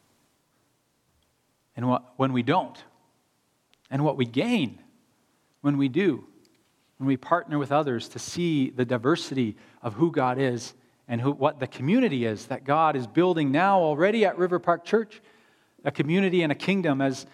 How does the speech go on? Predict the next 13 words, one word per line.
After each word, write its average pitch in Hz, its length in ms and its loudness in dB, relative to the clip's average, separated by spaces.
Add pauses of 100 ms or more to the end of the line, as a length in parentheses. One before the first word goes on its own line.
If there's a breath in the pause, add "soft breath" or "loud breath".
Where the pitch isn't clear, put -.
(180 loud breath)
Daniel 165 300 0
read 185 180 4
for 131 240 0
us, - 320 -14 (300)
the 127 80 -18
kingdom 165 280 0
of 147 120 -2
God 151 300 4
that 127 100 0
will 127 80 -6
continue 151 560 0
into 135 360 0
eternity. 110 560 -4